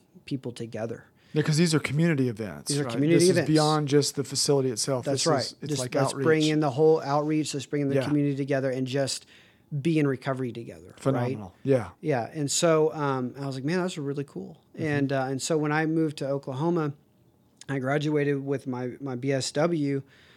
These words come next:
Speaker 1: Um, you know, Emma and I were like, "Hey, like, you know, we, we kinda wanna go home. I wanna go back to San Antonio." And, um, and so we, we weighed out our pros and cons and, um, just thought about it. And I, I had,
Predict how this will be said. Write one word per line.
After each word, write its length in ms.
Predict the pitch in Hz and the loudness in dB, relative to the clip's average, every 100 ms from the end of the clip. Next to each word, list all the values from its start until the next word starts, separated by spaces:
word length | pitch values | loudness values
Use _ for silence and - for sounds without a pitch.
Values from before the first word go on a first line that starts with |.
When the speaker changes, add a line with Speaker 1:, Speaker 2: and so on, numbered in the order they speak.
| - _ - | -20 _ -12
Speaker 1:
Um, 460 | 147 131 127 123 - - | -6 -4 -4 -6 -10 -8
you 120 | 147 | -6
know, 240 | 127 127 - | -6 -8 -4
Emma 180 | 151 | -2
and 100 | 147 | 0
I 80 | 143 | 0
were 100 | 139 | 0
like, 160 | 127 123 | -2 -4
"Hey, 240 | 151 196 | -2 -2
like, 260 | 151 120 - | -2 -8 -10
you 100 | 117 | -14
know, 60 | |
we, 200 | 123 139 135 - | -12 -12 -12 -14
we 120 | 147 | -14
kinda 200 | 143 143 | -8 -4
wanna 180 | 156 139 | -2 -2
go 140 | 131 120 | -2 -4
home. 460 | 127 185 202 117 | -2 -2 -4 -8
I 20 | 110 | -12
wanna 220 | 117 123 | -10 -8
go 100 | 123 | -6
back 380 | 127 127 127 - | -4 -6 -8 -12
to 100 | 127 | -8
San 280 | - 151 | -6 -4
Antonio." 640 | 147 147 175 214 135 117 147 _ _ _ _ - | -2 -2 0 0 -2 -4 -18 _ _ _ _ -10
And, 540 | 147 135 123 120 117 113 | -4 -2 -2 -4 -6 -10
um, 440 | 123 120 120 117 _ - | -10 -10 -10 -14 _ -8
and 140 | 131 | -6
so 160 | - 147 | -4 -2
we, 340 | 151 156 147 - _ _ _ _ _ _ _ - - - | -2 -2 -4 -10 _ _ _ _ _ _ _ -20 -20 -10
we 200 | 165 175 | 0 2
weighed 260 | 170 175 175 | 4 4 6
out 140 | 170 | 6
our 100 | 165 | 6
pros 340 | 156 165 175 165 | 4 4 4 4
and 100 | 156 | -2
cons 540 | 151 160 180 208 175 | 0 0 2 2 0
and, 240 | 135 123 120 - - - | -2 -4 -6 -12 -18 -10
um, 260 | 143 131 127 | -6 -4 -4
just 260 | 135 - - | -6 -8 -2
thought 200 | 147 170 | 2 2
about 300 | 160 160 170 | 2 2 2
it. 140 | 151 | 2
And 120 | 139 | 0
I, 100 | 139 135 | -2 -4
I 360 | 139 135 139 143 139 | -4 -2 -2 -4 -8
had, 280 | 131 131 | -6 -8